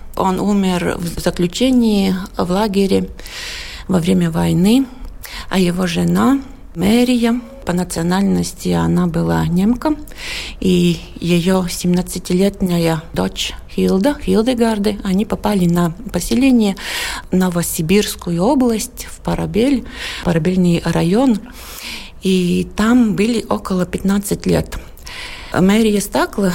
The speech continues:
была очень образованная женщина, и она стремилась как-то улучшить свои жизненные условия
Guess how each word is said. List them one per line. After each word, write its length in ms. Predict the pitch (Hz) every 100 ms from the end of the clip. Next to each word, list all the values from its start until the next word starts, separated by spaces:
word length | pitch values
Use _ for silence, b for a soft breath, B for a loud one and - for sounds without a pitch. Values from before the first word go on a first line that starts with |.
| 185
была 300 | 196 202 202
очень 320 | 196 190 190 180
образованная 800 | 185 170 165 185 214 262 311 294
женщина, 680 | 294 302 285 285 277 262 233 -
и 220 | 233 202
она 240 | 196 202
стремилась 760 | 202 185 190 254 269 208 - 196 190
как-то 300 | 190 - 175
улучшить 640 | 180 240 - 190 - - -
свои 400 | 175 185 190 196 214 -
жизненные 640 | 170 190 190 180 180 175 175
условия 540 | - - 330 247 196